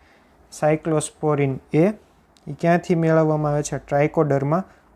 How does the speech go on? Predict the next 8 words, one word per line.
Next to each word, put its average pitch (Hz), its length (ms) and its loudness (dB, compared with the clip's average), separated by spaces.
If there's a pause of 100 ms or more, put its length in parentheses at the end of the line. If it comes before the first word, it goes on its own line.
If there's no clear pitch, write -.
પોલિસ્પેરમમાંથી 156 1040 -2 (120)
મેળવવામાં 139 600 -2
આવે 123 160 -4
છે. - 140 -14
ટ્રાન્સપ્લાન્ટેશન 165 960 0
માટે 139 260 -4
વપરાય 131 380 -8
છે. - 160 -20